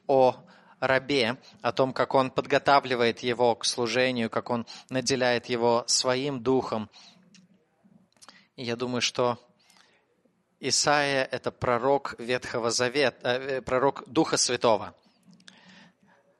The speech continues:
Он в этом смысле, э, выступает параллелью евангелисту Луке, который тоже в Новом Завете, как кажется, более всего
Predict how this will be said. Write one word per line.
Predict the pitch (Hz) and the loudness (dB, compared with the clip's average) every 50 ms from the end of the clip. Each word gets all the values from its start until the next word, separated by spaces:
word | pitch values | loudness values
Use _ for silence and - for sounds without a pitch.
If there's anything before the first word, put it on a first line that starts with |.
| _ _ _ _ _ _ - - _ _ | _ _ _ _ _ _ -20 -20 _ _
Он | - 127 123 123 123 123 123 | -2 0 0 0 0 -4 -6
в | - - 120 113 | -4 -4 0 0
этом | 143 147 - 147 139 | 0 0 0 -2 -4
смысле, | - - - 139 139 131 - - 135 127 123 117 - - - - - | -4 -4 -4 -4 -2 -2 -2 0 0 0 -2 -2 -6 -12 -18 -20 -14
э, | - - 117 | -10 -6 -6
выступает | 117 117 - - - - 131 120 - | -4 -4 -6 -4 -2 0 -2 0 0
параллелью | - 127 123 127 131 147 151 139 123 120 123 120 113 - - _ _ _ _ _ _ _ - | 0 0 0 0 0 0 -2 -2 -2 0 0 -2 -2 -4 -8 _ _ _ _ _ _ _ -8
евангелисту | - 127 131 131 123 135 131 135 127 - - - 139 139 - | -6 -4 -4 -4 -4 -4 -4 -4 -4 -2 0 0 0 0 0
Луке, | 147 131 143 147 143 - - 185 156 120 104 92 - - _ - - - _ _ _ _ _ _ _ | -2 -2 -2 -2 -2 -4 -2 -2 0 0 -2 -4 -6 -12 _ -20 -20 -20 _ _ _ _ _ _ _
который | - 131 - - 131 123 123 | -8 -4 -2 0 0 0 0
тоже | 117 - 175 165 123 120 104 | 2 4 4 4 4 2 0
в | 107 | -2
Новом | 131 139 135 123 113 | 0 0 0 0 0
Завете, | - 123 113 123 113 - - | -2 -2 -2 -2 -4 -6 -6
как | - 117 - | -8 -8 -6
кажется, | - 127 117 113 110 - - 117 | -4 -4 -4 -4 -4 -6 -6 -4
более | 104 123 135 135 127 120 | 0 0 2 2 2 2
всего | 117 - - - 120 117 127 120 110 - | 0 0 -2 -2 -2 0 0 0 0 -2